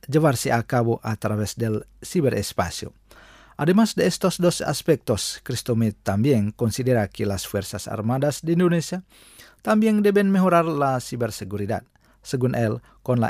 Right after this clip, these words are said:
existencia de una ley que prioriza la ciberprotección, las Fuerzas Armadas de Indonesia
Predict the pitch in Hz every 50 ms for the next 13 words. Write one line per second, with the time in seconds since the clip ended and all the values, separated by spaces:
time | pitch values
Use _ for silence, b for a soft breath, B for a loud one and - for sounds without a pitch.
0 | - - 107 - - 120 - - - 170 185 175 - 170 143 135 - 170 170 160
1 | 139 143 170 190 175 - - - 131 113 - - 110 110 107 107 135 143 - -
2 | 139 127 123 113 104 - - - 208 185 151 120 - - - 95 - 101 - -
3 | - 113 104 104 110 B B B B B B B B 90 92 104 - - - -
4 | 180 185 175 175 - - - 139 139 139 139 135 131 127 120 - - 123 123 113
5 | 113 107 98 95 - - 104 104 101